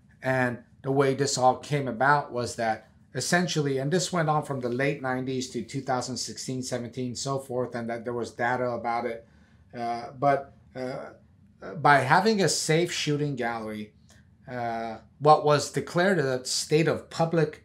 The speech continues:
emergency in terms of opiate overdose deaths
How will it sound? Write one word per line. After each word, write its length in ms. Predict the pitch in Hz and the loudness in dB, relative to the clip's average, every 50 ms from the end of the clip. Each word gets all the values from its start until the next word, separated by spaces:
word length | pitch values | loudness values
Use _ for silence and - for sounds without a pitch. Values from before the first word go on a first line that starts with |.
| - _ | -14 _
emergency 800 | 139 131 135 143 160 180 175 135 131 120 110 - 131 127 127 127 | -6 -2 4 6 6 6 6 2 -2 -4 -4 -4 -4 -4 -4 -4
in 140 | 120 117 - | -6 -8 -6
terms 260 | 143 135 127 127 123 | -6 -6 -6 -6 -6
of 140 | 113 - - | -8 -8 -6
opiate 340 | - 131 131 131 127 123 110 | -2 -2 -2 0 -2 -2 -2
overdose 520 | 120 117 113 113 101 117 113 107 - - - | -2 -4 -4 -4 -4 -4 -4 -4 -4 -6 -10
deaths 640 | - - 131 135 135 123 - - - - - | -6 -2 0 2 2 0 -2 -6 -12 -12 -12